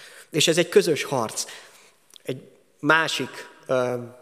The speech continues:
oldalról János levelében nézzünk bele, ami ezt bemutatja, ezt a közös harcot. János, ö, első levele, második rész, tizenkettedik verse: „Írok nektek, gyermekek, mert megbocsátattak bűneitek az ő nevéért.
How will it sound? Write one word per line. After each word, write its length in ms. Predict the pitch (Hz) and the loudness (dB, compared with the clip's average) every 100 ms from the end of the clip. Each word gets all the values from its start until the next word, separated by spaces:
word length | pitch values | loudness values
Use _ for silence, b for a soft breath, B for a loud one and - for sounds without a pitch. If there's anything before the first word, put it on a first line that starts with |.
| - - | -12 2
oldalról 560 | 156 147 139 131 131 | 4 6 4 4 4
János 500 | 143 139 135 127 - 143 | 4 4 2 -2 -4 0
levelében 680 | 143 131 127 120 - 123 | 2 4 2 -2 -2 -2
nézzünk 440 | 127 147 120 123 120 | 0 0 0 -4 -2
bele, 380 | 127 131 143 - B B B | 0 0 -2 -4 B B B
ami 440 | B 123 131 135 127 - | B -2 -2 -4 -6 -2
ezt 200 | 127 127 | -2 0
bemutatja, 580 | 147 151 135 120 - 123 | 0 0 -2 -4 -4 -6
ezt 140 | - | -6
a 60 | - | -4
közös 340 | 139 123 113 | -4 -2 -4
harcot. 600 | - 131 131 151 147 - B B B B B | 0 0 0 -4 -4 -8 B B B B B
János, 540 | 131 131 131 - - - | -2 0 -2 -6 -8 -2
ö, 60 | 127 123 123 123 | 0 0 0 0
első 320 | 147 139 131 | 0 0 0
levele, 240 | 131 117 123 | -2 -2 -4
második 360 | 123 127 120 | -6 -6 -8
rész, 140 | 117 - | -8 -8
tizenkettedik 720 | 131 127 123 123 127 123 - | -4 -4 -4 -4 -4 -4 -4
verse: 280 | 120 - 135 | -4 -2 0
„Írok 280 | 180 143 | 2 2
nektek, 280 | - 113 120 | 0 -6 -4
gyermekek, 640 | 117 113 107 - 110 - _ _ _ _ _ _ 131 | -4 -6 -6 -12 -16 -18 _ _ _ _ _ _ -4
mert 240 | 123 - | -4 -4
megbocsátattak 880 | 143 131 120 - - - 131 - 110 | -4 -4 -6 -8 -10 -10 -12 -12 -10
bűneitek 580 | 117 123 120 110 - 107 | -8 -8 -8 -10 -12 -12
az 120 | 104 | -12
ő 100 | 110 | -12
nevéért. 520 | 110 101 104 104 | -10 -12 -12 -16